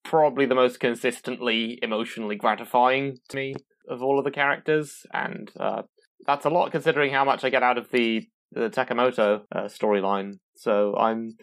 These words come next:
I'm, I'm really, I'm really liking where it's going with him, uh, tr-, trying to get, trying to get into, uh, into an education career, uh, an education course on his own steam.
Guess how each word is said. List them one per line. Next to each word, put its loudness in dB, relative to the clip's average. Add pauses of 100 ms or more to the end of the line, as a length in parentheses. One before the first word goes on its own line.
(640)
I'm, 2
I'm 2
really, 2
I'm 0
really 0
liking -2 (140)
where 2
it's -6
going -2
with -4
him, -4
uh, -6 (260)
tr-, -4
trying 0
to -6
get, 0 (120)
trying -2
to -4
get 0
into, -4
uh, 2 (800)
into 0
an 4
education -2
career, 2
uh, 2
an 0
education -2
course -2
on -2
his -2
own 0
steam. -6